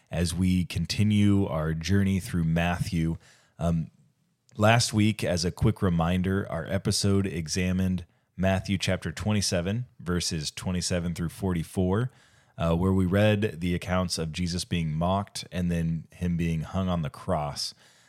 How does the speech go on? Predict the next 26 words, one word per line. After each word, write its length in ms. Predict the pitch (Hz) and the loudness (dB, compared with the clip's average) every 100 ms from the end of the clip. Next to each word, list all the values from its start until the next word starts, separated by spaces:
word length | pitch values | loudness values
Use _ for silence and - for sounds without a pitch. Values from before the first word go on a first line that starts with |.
| _ | _
Uh, 120 | 80 76 | -6 -2
together, 680 | - 90 107 107 95 90 - - - - | 0 4 6 6 4 2 -2 -16 -20 -10
um, 320 | 76 78 76 - - _ _ - | -4 -2 -4 -6 -18 _ _ -18
from 400 | - - 110 104 | 0 4 4 4
these, 380 | 87 82 80 85 | 2 0 -2 -6
we 320 | 90 87 92 | -6 -2 0
discuss 520 | 90 - - 95 92 | 0 -2 -2 -2 -2
the 160 | - 87 | -2 -2
importance 560 | 85 - 98 92 92 | 0 0 0 -2 -6
of 240 | 71 85 82 | -6 -6 -4
listening 540 | 92 92 98 95 85 | -2 -2 0 -2 -2
first 640 | - - 90 78 - - - - | -6 -2 -2 0 -6 -8 -12 -4
in 140 | 98 | -2
all 260 | 87 85 82 | 0 2 2
we 140 | 82 | 0
do. 380 | 73 80 69 69 - _ _ _ _ | -2 -2 -4 -6 -14 _ _ _ _
This 300 | - 101 123 | -2 4 4
week, 260 | - 113 - | 4 2 4
we're 80 | 101 | 2
gonna 180 | 98 95 | 2 2
be 280 | 92 90 82 _ _ - | 2 0 -2 _ _ -2
continuing 800 | 101 90 120 117 101 98 113 117 - | 0 4 4 6 4 4 0 -4 -4
in 180 | 90 | 0
Matthew 360 | 95 95 92 95 | 2 2 0 0
twenty-seven, 680 | 95 104 92 - 90 92 95 | 0 2 2 2 2 2 2
but 240 | 92 90 | 0 -2